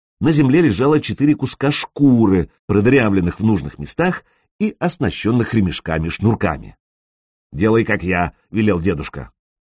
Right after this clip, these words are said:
Поставил ногу на лоскут пушистой шкурки и, опа, первобытная обувка готова. «Не спи!» прикрикнул он на Санька. «Засохнет,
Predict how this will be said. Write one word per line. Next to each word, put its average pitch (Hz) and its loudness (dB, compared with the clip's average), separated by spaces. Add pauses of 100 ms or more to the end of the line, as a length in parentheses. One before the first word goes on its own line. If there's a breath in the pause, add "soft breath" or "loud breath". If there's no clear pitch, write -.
(120)
Поставил 101 -2
ногу 107 2 (180 soft breath)
на 98 -2
лоскут 107 -2
пушистой 101 -6
шкурки 180 -2 (260 loud breath)
и, 190 -2 (140)
опа, 87 -2 (380)
первобытная 117 0
обувка 170 0
готова. 80 -4 (840)
«Не 135 0
спи!» 127 4
прикрикнул - -2
он 110 0
на 107 0
Санька. 101 -2 (300)
«Засохнет, 110 -2